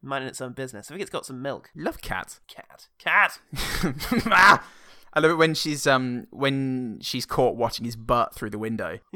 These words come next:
Speaker 1: <laughs>
Speaker 2: and she goes, "Oh, God," and then she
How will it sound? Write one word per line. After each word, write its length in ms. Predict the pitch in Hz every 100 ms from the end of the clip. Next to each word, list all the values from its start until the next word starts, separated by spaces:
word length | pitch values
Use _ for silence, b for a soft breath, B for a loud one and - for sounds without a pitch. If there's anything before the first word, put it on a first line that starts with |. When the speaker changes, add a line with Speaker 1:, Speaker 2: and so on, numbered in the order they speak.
| -
Speaker 1:
<laughs> 300 | 190 - 196
Speaker 2:
and 260 | 110 110 107
she 260 | - 120 107
goes, 180 | 110
"Oh, 120 | 139 156 -
God," 320 | 180 185 135
and 120 | 131
then 120 | 123
she 280 | - 120 113